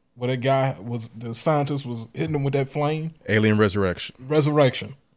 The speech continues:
Speaker 1: And
Speaker 2: That's,
Speaker 1: they
Speaker 2: that's
Speaker 1: looked
Speaker 2: Brad
Speaker 1: at that
Speaker 2: Dourif.
Speaker 1: one.
Speaker 2: That's Brad Dourif.
Speaker 1: Yeah, and they
Speaker 2: Voice
Speaker 1: looked at
Speaker 2: of
Speaker 1: that
Speaker 2: Chucky.
Speaker 1: one was like, "Well,
Speaker 2: Yep.
Speaker 1: <laughs> you the sacrifice."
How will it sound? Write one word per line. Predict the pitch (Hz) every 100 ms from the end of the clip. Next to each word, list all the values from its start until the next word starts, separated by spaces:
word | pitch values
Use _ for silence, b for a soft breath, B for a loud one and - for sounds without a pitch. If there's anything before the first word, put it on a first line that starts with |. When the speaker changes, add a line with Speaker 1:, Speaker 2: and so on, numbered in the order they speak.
| _
Speaker 1:
And | 131 123
Speaker 2:
That's, | 120
Speaker 1:
they |
Speaker 2:
that's | - 143
Speaker 1:
looked | 160
Speaker 2:
Brad | 127
Speaker 1:
at |
that | 127
Speaker 2:
Dourif. | 190 151 175
Speaker 1:
one. | 175 135 135
Speaker 2:
That's | - 92
Brad | 90 110 101
Dourif. | 139 85 -
Speaker 1:
Yeah, | 143 156 135 127
and | 127 135
they |
Speaker 2:
Voice | 143 151
Speaker 1:
looked |
at | 143
Speaker 2:
of | 151
Speaker 1:
that |
Speaker 2:
Chucky. | 131
Speaker 1:
one | 175 156
was | 139
like, | 127 123
"Well, | 120 120 135 139 - _ -
Speaker 2:
Yep. | 90 180 185 131
Speaker 1:
<laughs> | -
you | 117
the | 143
sacrifice." | 156 175 165 127 120 120